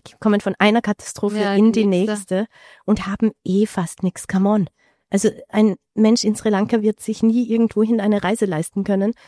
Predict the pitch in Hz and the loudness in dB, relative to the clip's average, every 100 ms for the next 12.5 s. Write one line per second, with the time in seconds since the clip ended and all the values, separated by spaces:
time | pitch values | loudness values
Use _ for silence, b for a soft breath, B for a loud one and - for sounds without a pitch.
0 | b b _ 202 202 185 208 214 214 220 | b b _ 0 0 0 -4 -4 -6 -4
1 | 214 208 208 208 - 185 208 196 196 202 | -2 0 0 -2 -2 -8 -6 -2 0 0
2 | 196 214 202 180 196 - 202 - 170 190 | -2 -4 -2 -2 -4 -4 -6 -4 -2 0
3 | 214 175 151 156 143 151 156 143 - _ | 0 0 0 -2 -4 -4 -6 -8 -12 _
4 | 214 208 B B B _ 202 214 208 - | -18 -18 B B B _ 6 6 6 2
5 | - _ _ _ _ _ _ _ _ - | -10 _ _ _ _ _ _ _ _ -20
6 | - 190 170 - 190 - 240 - 226 220 | -2 0 0 0 -2 -2 -10 -4 -6 0
7 | 226 220 202 180 175 - 180 180 185 190 | 0 2 0 -2 -4 -4 -4 -4 -2 -4
8 | - 190 196 - 185 175 - 185 170 175 | -2 -4 -4 -8 -6 -4 -4 -4 -2 -2
9 | 175 - 190 214 220 214 208 180 - 196 | -4 -2 -2 0 0 0 0 -4 -4 -4
10 | 180 175 - 220 185 180 185 190 190 - | -2 -2 -2 -2 0 0 -2 -2 -6 -6
11 | 190 196 190 208 180 180 190 170 156 - | -6 -2 0 0 0 -2 -4 -4 -4 -4
12 | 156 147 143 139 139 | -2 -2 -2 -4 -10